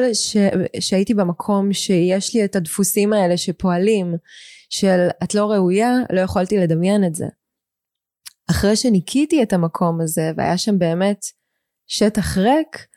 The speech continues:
יכולתי להכניס לשם את הדמיון של מה אני באמת רוצה. עכשיו, זה לא מה אני רוצה שבן הזוג שלי יהיה,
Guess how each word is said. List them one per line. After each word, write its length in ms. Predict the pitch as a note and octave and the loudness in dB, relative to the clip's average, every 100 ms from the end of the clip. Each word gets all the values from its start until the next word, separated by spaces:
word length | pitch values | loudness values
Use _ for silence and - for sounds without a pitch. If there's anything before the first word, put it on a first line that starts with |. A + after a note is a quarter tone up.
| _ - - | _ -20 -2
יכולתי 400 | F#3+ F3+ G#3 A#3+ | 0 2 2 4
להכניס 560 | A#3+ F3+ - G3+ A3+ - | 4 2 0 0 0 0
לשם 400 | F#3 - A3+ A#3 A3 | -4 -2 0 0 0
את 100 | G3 | 0
הדמיון 440 | F3 F3 G3 A3 | 0 0 0 0
של 260 | G#3+ A3 F#3 | 0 0 2
מה 200 | G3 A#3+ | 0 0
אני 120 | B3 | 0
באמת 340 | G#3+ G#3+ A3+ | 0 -2 0
רוצה. 380 | G3+ F#3 - F#3 D3+ _ _ _ _ - - | -2 -2 -2 -2 -2 _ _ _ _ -14 -8
עכשיו, 300 | F#3 - F3+ | -2 0 0
זה 180 | F3+ F#3+ | 0 2
לא 280 | C4 F4+ F4 _ _ _ _ - | 2 0 -4 _ _ _ _ 0
מה 200 | G#3 B3 | 2 4
אני 120 | A#3+ | 2
רוצה 240 | G3 F#3 | 2 0
שבן 360 | G#3 G#3 F3 G#3 | -2 0 0 0
הזוג 380 | G3 E3+ G#3+ G3 | 0 0 0 -2
שלי 520 | - G3 F#3+ F3+ E3 - | -2 0 2 0 -2 -4
יהיה, 420 | F3+ F3+ F#3 F#3 | -2 0 2 0